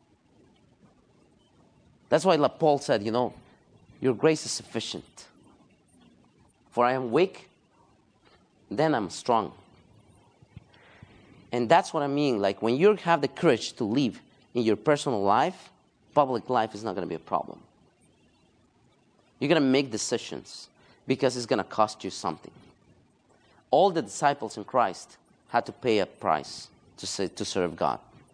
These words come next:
And <clears throat> when I was in, in,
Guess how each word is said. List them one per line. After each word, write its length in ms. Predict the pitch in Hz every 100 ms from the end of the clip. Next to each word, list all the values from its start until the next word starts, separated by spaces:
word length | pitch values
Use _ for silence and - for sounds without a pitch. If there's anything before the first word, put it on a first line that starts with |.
| - _ _ _ _ _ _ _ _ _ _ _ _ _ _ _ _ _ _ _ _ _ _ _ _ _
And 340 | 113 135 120 107 - - - - - -
<clears throat> 200 | 175 131 - - - - _ _ _ _ _ _ -
when 220 | 104 123
I 80 | 131
was 220 | 147 147
in, 160 | 127 110 -
in, 320 | - 110 101